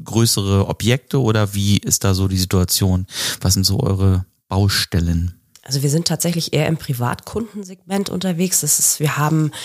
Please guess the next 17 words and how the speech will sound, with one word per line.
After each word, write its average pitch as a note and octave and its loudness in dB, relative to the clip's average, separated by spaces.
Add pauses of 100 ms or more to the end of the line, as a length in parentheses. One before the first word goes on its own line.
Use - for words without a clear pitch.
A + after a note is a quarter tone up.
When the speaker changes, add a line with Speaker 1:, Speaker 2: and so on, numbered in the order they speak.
(160)
Speaker 2:
in C#3 2
Hamburg A3+ 2
sehr, F3 4
sehr F3+ 2
viele, F#3 2
ähm, E3+ 4 (220)
Objekte, F#3 0
die E3 0
wir F3 6
bauen C#3+ 2
aktuell. - -2
Also C3+ -2
wir C3+ -6
sind C#3+ -10
viel D#3 -10
im C#3+ 2
Neubausektor. F3+ 0